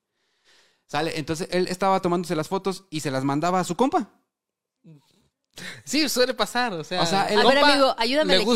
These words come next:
Speaker 2: gustó, compa? Se ve
Speaker 1: Sí,
Speaker 2: guapo,
Speaker 1: exactamente.
Speaker 2: compa.
Speaker 1: Él le decía como,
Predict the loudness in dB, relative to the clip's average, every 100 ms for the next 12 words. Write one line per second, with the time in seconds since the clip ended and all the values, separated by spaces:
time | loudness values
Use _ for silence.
0 | 0 0 -2 -4 -6 -6 -6 -2 2 4
1 | 2 2 0 0 0 0 0 -2 -4 -6
2 | -8